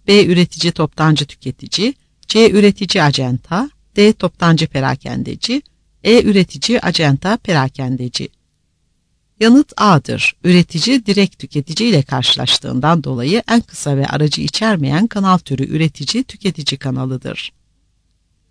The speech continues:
Altı. Son tüketicilerin dışında herhangi birine yapılan satış faaliyetine ne ad verilir?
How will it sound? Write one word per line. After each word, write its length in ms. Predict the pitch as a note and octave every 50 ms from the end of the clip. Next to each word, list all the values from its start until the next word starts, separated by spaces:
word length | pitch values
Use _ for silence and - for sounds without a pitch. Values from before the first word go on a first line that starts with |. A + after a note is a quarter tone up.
| _ _ _ -
Altı. 380 | F3+ F3 D3 - - - - _ _ _ _ _ _ _ _ _ _ _ _ _ _ _ _
Son 280 | - - - C4+ D4 D4
tüketicilerin 800 | - - - B3+ A#3+ - A#3+ A3 A#3 A#3 A3+ A3+ A3 B3 C4 B3
dışında 480 | A3+ G#3 - - F#3 F#3+ F#3+ G#3+ A3
herhangi 540 | A3+ A3 G3 F#3+ G3 A#3 A#3+ A#3 F#3+ E3+ C3
birine 280 | C#3+ D3 C#3+ C#3+ C#3+ D3
yapılan 380 | D3 C#3+ - C#3+ D3 C#3+ C#3+
satış 400 | C#3+ - - G3 - G#3+ - -
faaliyetine 680 | - D3 C#3+ C#3 B2+ C3+ C3+ C3 - - F#3 A#3 C4+ A3+
ne 120 | G#3 D#3
ad 240 | C3+ B2+ - - B2+
verilir? 580 | B2 B2 B2 B2+ A#2 B2+ - - - - -